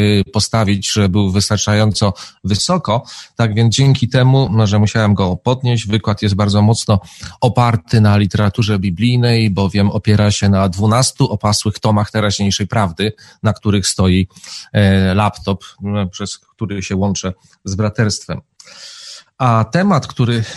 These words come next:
e, zechcę z braterstwem przedstawić, to właśnie, chociaż tutaj tak opieram się na tomach, opasłych tomach teraźniejszej prawdy, to będzie bardziej oparty na pismach brata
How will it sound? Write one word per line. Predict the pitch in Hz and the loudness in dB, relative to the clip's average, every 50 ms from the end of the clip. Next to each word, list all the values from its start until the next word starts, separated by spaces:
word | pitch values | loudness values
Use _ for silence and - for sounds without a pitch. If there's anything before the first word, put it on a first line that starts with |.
| - - | -6 -4
e, | 123 117 110 110 104 | -2 0 0 0 0
zechcę | 101 113 117 - - 131 | 0 -2 -2 -2 -2 -2
z | 107 | -2
braterstwem | 113 110 - 135 123 120 - - 113 | -2 -4 -2 -4 -4 -4 -2 -4 -4
przedstawić, | 98 - 110 104 - - 160 175 160 139 - | -2 -2 -4 -4 -4 -4 -4 -4 -4 -4 -4
to | - 127 113 107 | -4 -4 -4 -4
właśnie, | 101 95 107 113 110 - - 120 107 107 - - - _ - - | -4 -4 -2 -4 -2 -2 -2 -2 -2 -2 -4 -6 -10 _ -14 -8
chociaż | - 107 - 101 - - | -8 -6 -4 -6 -6 -6
tutaj | 107 - 107 95 | -6 -6 -6 -4
tak | - 101 95 - | -2 -4 -4 -4
opieram | - 107 - 123 110 104 98 | -6 -6 -2 -2 0 0 -2
się | - - 104 | -4 -6 -8
na | 104 | -8
tomach, | 98 - 117 107 107 98 - _ | -4 -4 -2 -2 -2 -4 -6 _
opasłych | - 110 - - 117 123 - - 117 104 - | -8 -6 -4 -2 -2 -2 -2 -4 -6 -6 -4
tomach | - 123 117 107 98 95 | -2 0 0 0 0 0
teraźniejszej | - 107 104 101 110 113 110 - - 101 | -2 -4 -4 -2 -2 -2 -2 -2 -6 -6
prawdy, | - - 151 175 165 127 113 98 | -4 -4 -2 -2 -2 -2 -4 -4
to | - 110 | -4 -6
będzie | 101 120 120 120 120 123 | -4 -4 -4 -4 -4 -4
bardziej | 104 113 110 107 117 117 117 | -4 -4 -4 -4 -4 -2 -2
oparty | 117 113 - 113 110 - - - 117 | -2 -2 -2 -2 -4 -4 -2 0 2
na | 110 110 113 110 | 2 2 2 2
pismach | - - - - - 113 110 104 | 0 0 0 0 2 2 2 2
brata | 98 110 104 101 - 107 101 | 2 2 2 2 2 0 0